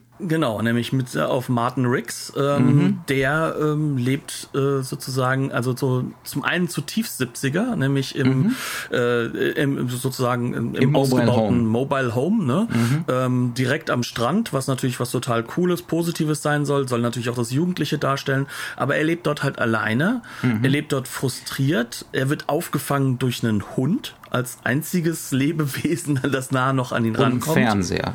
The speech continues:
Speaker 2: Vergiss nicht den Fernseher. Der Fernseher
Speaker 1: Das
Speaker 2: spielt
Speaker 1: ist der
Speaker 2: auch
Speaker 1: Punkt, ne? Genau.
Speaker 2: eine
Speaker 1: Und, und durch
Speaker 2: prominente
Speaker 1: einen
Speaker 2: Rolle in diesem Film. Ja.
Speaker 1: Genau, und dann durch einen Fernseher und, und er ist in absoluter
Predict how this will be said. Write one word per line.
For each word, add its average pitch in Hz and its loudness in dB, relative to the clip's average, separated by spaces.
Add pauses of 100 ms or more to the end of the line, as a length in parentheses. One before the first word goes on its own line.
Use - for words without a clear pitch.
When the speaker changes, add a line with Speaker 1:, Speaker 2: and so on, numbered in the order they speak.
Speaker 2:
Vergiss 127 0
nicht 139 0
den 131 2
Fernseher. 107 2
Der 120 2
Fernseher 120 2
Speaker 1:
Das 127 0
Speaker 2:
spielt 120 -2
Speaker 1:
ist 131 -2
der 160 2
Speaker 2:
auch 117 -2
Speaker 1:
Punkt, 120 -2
ne? 113 0
Genau. 127 0
Speaker 2:
eine 123 4
Speaker 1:
Und, 127 2
und 135 2
durch 135 4
Speaker 2:
prominente 151 4
Speaker 1:
einen 151 4
Speaker 2:
Rolle 151 4
in 104 2
diesem 113 0
Film. 101 -2 (400)
Ja. 120 2
Speaker 1:
Genau, 147 2
und 120 -2
dann 151 0
durch 165 0
einen 165 0
Fernseher 156 0
und, 151 0
und 151 -2 (340)
er 160 0
ist 170 -4
in 143 0
absoluter 151 0